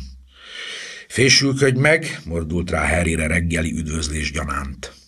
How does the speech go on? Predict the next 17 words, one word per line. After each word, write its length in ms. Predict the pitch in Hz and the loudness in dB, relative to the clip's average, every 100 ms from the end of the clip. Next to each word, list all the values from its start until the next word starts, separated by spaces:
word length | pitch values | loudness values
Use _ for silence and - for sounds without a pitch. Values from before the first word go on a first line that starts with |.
| _ _ _ _ _ _ _ _ | _ _ _ _ _ _ _ _
Vernon 340 | - 113 98 95 | 0 2 2 0
bácsi 280 | 90 78 85 | 0 0 0
átlag 380 | 101 - 85 | 0 0 -4
hetente 480 | 87 127 127 80 - | 0 -2 0 -2 -2
egyszer 380 | 80 101 - 73 | -4 2 0 0
kinézett 500 | - 90 73 71 67 | -2 0 0 -2 -6
az 100 | 73 | -4
újságja 480 | 78 76 71 65 65 | 0 0 0 -4 -4
mögül, 320 | 71 110 120 | -4 0 0
és 140 | - | 0
ráförmett 600 | 78 80 71 - 64 64 - | 2 2 2 -2 -6 -8 -4
Harryre, 300 | 104 107 85 | -2 0 0
hogy 140 | 65 | 0
menjen 300 | 87 80 67 | 0 0 0
el 120 | 71 | -2
hajat 400 | 65 69 - - | -2 -4 -4 -8
nyiratni. 540 | - - - - 87 | -10 -10 -12 -14 -16